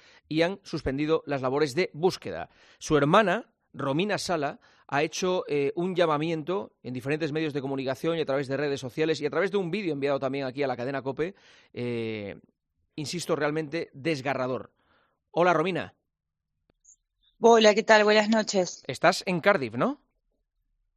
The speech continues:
Speaker 2: Estoy en Cardiff, sí, sí, sí.
Speaker 1: Hmm. Eh, eh, ¿qué, qué, qué avances ha habido en el día de hoy? Porque hemos contado la, la noticia de que han decidido cesar en la, en la búsqueda. ¿Hay algún avance, alguna noticia de, de última hora que nos puedas contar desde allí?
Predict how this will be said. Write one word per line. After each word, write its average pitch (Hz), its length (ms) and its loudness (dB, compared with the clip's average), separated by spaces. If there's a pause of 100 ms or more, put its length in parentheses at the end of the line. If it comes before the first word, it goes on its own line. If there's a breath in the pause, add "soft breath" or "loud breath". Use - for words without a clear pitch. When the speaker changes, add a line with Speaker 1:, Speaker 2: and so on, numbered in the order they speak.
(340)
Speaker 2:
Estoy 247 320 4
en 247 100 2
Cardiff, 185 380 2
sí, 220 240 0
sí, 202 220 -6
sí. - 260 -8 (200)
Speaker 1:
Hmm. 127 160 -4 (260 loud breath)
Eh, - 260 -10 (300)
eh, - 180 -16
¿qué, 170 200 -2
qué, 180 260 0
qué 196 240 4
avances 208 400 2
ha 190 40 2
habido 147 360 -2
en 123 80 -2
el 131 140 -2
día 156 180 0
de 165 80 0
hoy? 208 80 2
Porque 127 220 -4
hemos 139 160 -4
contado 156 340 0
la, 143 460 2
la 139 100 0
noticia 139 380 0
de 131 100 -2
que 113 480 -6 (100)
han 131 220 -4
decidido 156 580 2 (460 soft breath)
cesar 180 560 4
en 131 180 -2
la, 123 460 4
en 135 140 0
la 135 80 8
búsqueda. 196 500 2 (460 soft breath)
¿Hay 151 160 4
algún 190 200 6
avance, 202 320 8
alguna 180 200 4
noticia 175 420 2
de, 165 240 2
de 151 100 2
última 170 280 4
hora 180 120 6
que 170 60 0
nos 156 140 0
puedas 160 200 4
contar 160 240 2
desde 151 180 4
allí? 220 260 -2